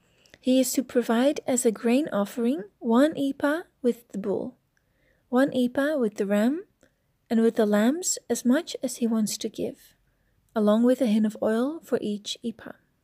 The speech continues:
When the prince enters, he is to go in through the portico of the gateway, and is to come out the same way. When the people of the land come before the Lord at the appointed festivals,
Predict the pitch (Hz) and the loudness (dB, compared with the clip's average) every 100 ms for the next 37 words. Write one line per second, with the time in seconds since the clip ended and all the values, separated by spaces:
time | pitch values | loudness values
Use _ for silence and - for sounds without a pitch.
0 | _ _ _ _ _ _ _ _ _ _ | _ _ _ _ _ _ _ _ _ _
1 | _ _ _ _ 226 262 320 320 320 302 | _ _ _ _ 4 4 4 -2 -2 -2
2 | 294 - 208 185 214 247 330 - - _ | -2 -2 0 0 -2 -6 -6 -12 -14 _
3 | _ _ _ _ - 262 262 - 277 254 | _ _ _ _ -2 0 2 0 2 4
4 | 214 190 196 359 _ _ - - - 311 | 4 2 0 -4 _ _ -20 -8 0 2
5 | 370 349 - - 254 262 269 247 269 - | 0 -2 -4 2 2 2 0 0 -2 -10
6 | 233 - 202 202 - - - - _ _ | -12 -8 -6 -4 -6 -8 -12 -14 _ _
7 | _ _ _ - 214 208 - 226 - 220 | _ _ _ -4 -2 0 -2 -6 -4 0
8 | 208 294 381 - _ - 202 - 214 196 | 0 0 -2 -12 _ -4 -4 -2 0 0
9 | 190 180 113 247 - _ _ _ _ _ | 0 -2 -6 -8 -14 _ _ _ _ _
10 | _ _ _ _ _ _ _ _ _ _ | _ _ _ _ _ _ _ _ _ _
11 | 254 320 339 - 302 - 262 240 247 220 | 4 4 2 -2 -2 2 2 2 2 4
12 | 196 185 196 - - 254 262 240 254 240 | 4 2 0 -4 0 2 2 4 4 4
13 | 214 190 196 269 - 247 226 202 - 247 | 2 4 4 4 2 2 2 0 2 2
14 | 226 240 - 240 - - 202 190 285 - | 2 0 0 0 0 -6 -2 0 0 -4
15 | - | -8